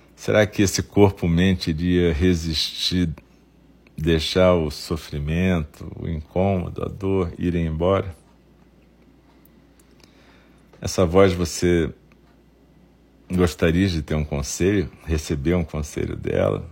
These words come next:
Ela te leva pra integridade ou pra derrota?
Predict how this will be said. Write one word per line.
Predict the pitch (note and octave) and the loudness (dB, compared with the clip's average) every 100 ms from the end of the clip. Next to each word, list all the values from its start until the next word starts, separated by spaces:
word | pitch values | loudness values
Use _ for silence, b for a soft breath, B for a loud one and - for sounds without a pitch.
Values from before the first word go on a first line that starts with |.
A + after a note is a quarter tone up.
| - | -12
Ela | D#2+ D2+ | -6 -6
te | - - | -4 -2
leva | E2 F2 D#2+ | 2 4 2
pra | E2 E2+ | -2 0
integridade | E2 D#2 E2 E2 D#2 C#2+ D#2+ G2 G#2+ | 0 2 0 0 0 0 2 4 2
ou | G2 | 0
pra | F2+ | 0
derrota? | D#2+ D#2+ D2 D2+ D2+ - | 0 0 0 0 -2 -6